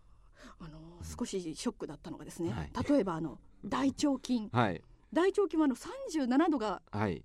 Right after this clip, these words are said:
Speaker 1: 好きらしいですけど、
Speaker 2: はい。
Speaker 1: ちょうど体温ぐらいですよね。
Speaker 2: そうですよね。人間の中に住んでますから、
Speaker 1: ええ。
Speaker 2: 当然。うん。
Speaker 1: その大腸菌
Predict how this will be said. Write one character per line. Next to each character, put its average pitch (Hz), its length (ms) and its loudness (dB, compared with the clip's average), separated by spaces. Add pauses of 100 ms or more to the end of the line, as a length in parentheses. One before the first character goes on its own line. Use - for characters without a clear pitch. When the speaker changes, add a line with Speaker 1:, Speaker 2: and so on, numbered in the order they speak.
Speaker 1:
好 - 60 -14
き 330 100 4
ら 269 120 6
し 277 160 2
い - 40 -2
で 175 60 -2
す - 100 -12
け 196 100 -2
ど、 214 120 2
Speaker 2:
は 185 160 2
い。 85 160 0 (220)
Speaker 1:
ち 427 100 4
ょ 440 80 6
う 427 60 4
ど 415 200 4
体 370 300 4
温 220 100 2
ぐ - 80 0
ら 180 100 -4
い - 40 -8
で - 80 -8
す - 100 -8
よ - 80 4
ね。 180 80 10
Speaker 2:
そ 143 60 10
う - 20 6
で 104 80 0
す - 120 -8
よ 113 80 -2
ね。 208 120 6
人 160 200 8
間 143 100 8
の 135 80 6
中 131 220 4
に 104 100 0
住 104 160 -4
ん 95 40 0
で 98 80 -4
ま 104 120 -6
す - 80 -14
か 67 120 -8
ら、 64 120 -4
Speaker 1:
え 262 180 2 (120)
え。 87 80 -10
Speaker 2:
当 92 160 -4
然。 78 260 -8 (140)
う 98 60 -4
ん。 - 20 0
Speaker 1:
そ 101 80 2
の 320 60 6
大 349 120 6
腸 466 100 4 (360)
菌 415 140 4